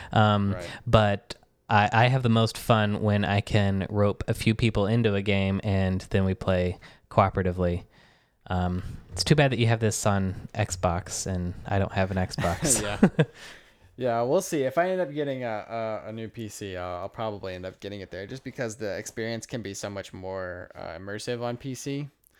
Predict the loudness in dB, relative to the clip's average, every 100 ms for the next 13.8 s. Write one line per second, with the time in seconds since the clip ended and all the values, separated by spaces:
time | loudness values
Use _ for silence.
0 | _ -2 -2 -2 -8 -16 -8 -4 -4 -4
1 | -6 -8 -6 -4 0 0 0 0 0 -2
2 | -4 -8 -8 -10 -8 -8 -8 -8 -10 -10
3 | _ _ -12 -12 -8 -4 0 0 -2 -8
4 | -12 -8 -6 -6 -4 -4 -2 -6 -10 -20
5 | _ 0 2 4 2 -4 -10 -12 -14 -16
6 | -18 -16 2 4 6 4 4 4 4 4
7 | 4 4 2 2 0 4 4 4 2 0
8 | 0 0 2 4 0 -2 0 0 0 0
9 | 0 2 2 4 2 2 2 2 2 2
10 | 2 2 2 0 -2 -4 2 2 4 0
11 | -2 0 2 4 2 2 2 2 0 -2
12 | -8 _ _ _ _ -12 -4 -2 0 0
13 | 0 0 0 0 0 -2 -6